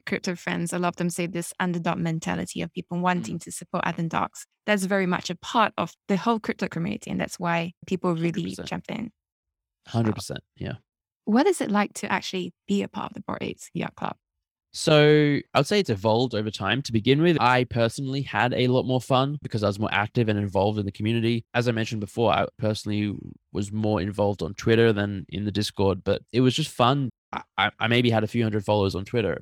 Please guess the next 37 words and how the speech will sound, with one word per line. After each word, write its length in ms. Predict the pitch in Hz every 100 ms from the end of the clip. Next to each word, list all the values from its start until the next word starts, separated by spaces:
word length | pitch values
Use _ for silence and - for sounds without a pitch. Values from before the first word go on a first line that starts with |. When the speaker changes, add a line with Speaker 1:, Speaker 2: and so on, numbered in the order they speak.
| -
Speaker 2:
but 80 | -
then 140 | 101
I 80 | 104
got 100 | 104
a 60 |
Bored 200 | 98 101
Ape, 220 | 104 101 -
and 140 | 98
then 240 | 104 101 - -
I 80 | 110
would 160 | 110
just 240 | 101 107 - _ _ -
seek 260 | - 120 104
out 140 | 95
and 100 | 104
follow 240 | - 113
anyone 320 | 113 107 107 104
who 60 |
had 80 | 98
a 40 |
Bored 200 | 95 101
Ape 180 | 104 98 _ _ -
avatar, 440 | 135 127 92 82 -
and, 240 | 107 107
and 120 | 104 101
they 120 | 98
would 140 | 107
follow 200 | 113 113
me, 280 | 127 156 104
and 160 | 104 104
I'd 280 | 98 104 98
see 240 | - - 120
them 240 | 123 139
in 160 | 113 80
my 120 | 104
timeline 420 | - 95 80 82
and 120 | 101